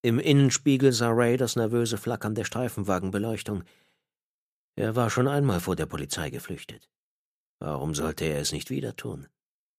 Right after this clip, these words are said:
Schlimmer als der Albtraum, den er gerade hinter sich gebracht hatte, konnte es nicht werden. Nicht, wenn Ray endlich aktiv wurde. Er brauchte Informationen, aus erster Hand.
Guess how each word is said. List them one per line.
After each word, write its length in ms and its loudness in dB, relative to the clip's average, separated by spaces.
Schlimmer 300 6
als 240 2
der 160 2
Albtraum, 480 6
den 160 6
er 80 4
gerade 360 4
hinter 240 2
sich 160 -2
gebracht 400 0
hatte, 200 -4
konnte 260 0
es 120 -4
nicht 200 -6
werden. 340 -8
Nicht, 320 8
wenn 160 10
Ray 340 8
endlich 480 2
aktiv 480 2
wurde. 340 -2
Er 160 8
brauchte 400 0
Informationen, 960 -2
aus 200 6
erster 540 6
Hand. 280 -4